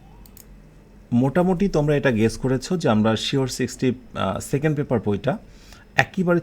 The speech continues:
চুলচেরা বিশ্লেষণ করবো ইনশাআল্লাহ। বইটি লাইব্রেরিতে পাওয়া যাচ্ছে, অনলাইনেও পাওয়া যাবে, একটু দেখে নিও। এই বইটা নিয়ে বেশি কিছু বলার নেই।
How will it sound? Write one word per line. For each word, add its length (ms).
চুলচেরা 540
বিশ্লেষণ 500
করবো 200
ইনশাআল্লাহ। 480
বইটি 280
লাইব্রেরিতে 400
পাওয়া 220
যাচ্ছে, 300
অনলাইনেও 500
পাওয়া 200
যাবে, 200
একটু 160
দেখে 260
নিও। 180
এই 260
বইটা 380
নিয়ে 240
বেশি 300
কিছু 240
বলার 260
নেই। 380